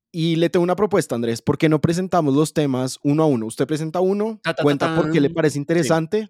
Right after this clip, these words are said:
Speaker 1: después yo presento otro, y así hasta que lleguemos a los cuatro para que la gente vote.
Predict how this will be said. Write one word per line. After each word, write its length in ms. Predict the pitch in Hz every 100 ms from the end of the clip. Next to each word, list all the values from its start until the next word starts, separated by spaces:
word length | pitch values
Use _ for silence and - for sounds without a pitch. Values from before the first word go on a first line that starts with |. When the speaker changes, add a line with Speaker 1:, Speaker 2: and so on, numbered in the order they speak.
| _
Speaker 1:
después 300 | 131 - 139
yo 140 | 139
presento 360 | 143 143 160 185
otro, 380 | 196 214 214 - -
y 120 | 131
así 360 | 123 - 123 117
hasta 220 | 120 147
que 120 | 151
lleguemos 340 | 147 135 117 120
a 60 |
los 160 | 131 -
cuatro 480 | 127 117 107 110 - _ _ -
para 180 | 131 123
que 80 |
la 100 | 131
gente 220 | 123 110 107
vote. 320 | 107 -